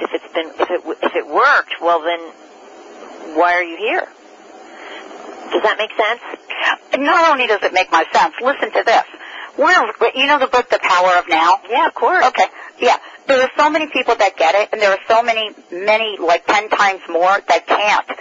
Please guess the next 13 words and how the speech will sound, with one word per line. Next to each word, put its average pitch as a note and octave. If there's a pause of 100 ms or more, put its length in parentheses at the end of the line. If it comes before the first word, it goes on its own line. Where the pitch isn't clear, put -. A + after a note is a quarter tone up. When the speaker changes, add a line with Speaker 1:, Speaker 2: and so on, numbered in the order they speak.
(240)
Speaker 2:
because A#3
they're, A#3+ (200)
they're A#3
not B3+
even B3
wanting C4
to G3
look F#3+
at -
the -
power F3
of E3
now. E3+